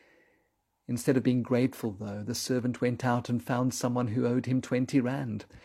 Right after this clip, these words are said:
And although this man pleaded for more time, the servant threw his fellow servant into jail until he could repay the debt.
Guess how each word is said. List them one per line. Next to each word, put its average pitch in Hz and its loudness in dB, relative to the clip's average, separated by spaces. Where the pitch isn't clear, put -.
And 120 -2
although 131 8
this 131 2
man 127 -2
pleaded 139 0
for 117 -4
more 117 -4
time, 120 -4
the 120 -4
servant 135 0
threw 139 2
his 131 -2
fellow 135 0
servant 131 0
into 131 -4
jail 123 -4
until 117 -4
he 123 0
could 120 -6
repay 123 -4
the 123 -2
debt. 113 -10